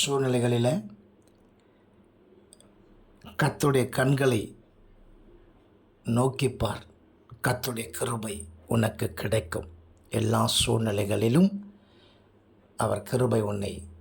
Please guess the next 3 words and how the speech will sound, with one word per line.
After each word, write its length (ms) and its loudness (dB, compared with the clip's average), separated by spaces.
நடத்தும் 840 -2
தேற்றும், 640 0
காப்பாற்றும். 760 -2